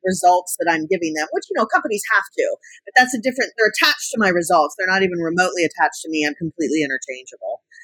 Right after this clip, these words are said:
So, I mean, talk about having a little bit of an identity, an i-, identity crisis there. So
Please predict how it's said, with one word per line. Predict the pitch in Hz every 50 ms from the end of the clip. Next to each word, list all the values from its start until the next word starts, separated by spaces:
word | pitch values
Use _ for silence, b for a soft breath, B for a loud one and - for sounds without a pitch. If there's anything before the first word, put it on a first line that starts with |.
| b b b
So, | _ - 214 190 180 170 165 165 160 170 _ _ _ -
I | 202
mean, | 196 196 190 -
talk | 269 262 247 254 311
about | 247 226 202 175 - -
having | 214 208 196 190 190
a |
little | 185 190 - - - 190
bit | 190 180
of | 175 175
an | 170 165
identity, | 156 151 - - 170 190 226 247 196 175 160 151 151 151 - _ _ _ _ _ _ - -
an | 185 180
i-, | 185 185 180 185 - - 180
identity | 175 - - 185 247 269 196 160 - -
crisis | - 156 147 - - 160 151 - -
there. | 165 160 165 165
So | - 202 180 175 180 -